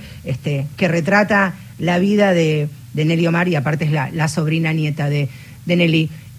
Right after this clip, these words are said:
En el documental, que es bastante interesante, después vamos a, a compartir un, un, un extracto, también uno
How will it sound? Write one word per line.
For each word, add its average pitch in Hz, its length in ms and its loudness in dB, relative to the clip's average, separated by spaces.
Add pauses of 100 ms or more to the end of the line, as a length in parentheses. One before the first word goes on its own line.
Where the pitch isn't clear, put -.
(160)
En 196 100 4
el 196 100 6
documental, 226 680 4
que 196 80 0
es 180 60 2
bastante 180 340 0
interesante, 190 440 0
después 165 180 -2
vamos 175 200 -2
a, 151 240 -2
a 156 100 -2
compartir 160 640 0
un, 160 360 2 (340)
un, 170 420 0
un 185 140 2
extracto, 196 720 2 (280)
también 269 580 2 (100)
uno 226 400 2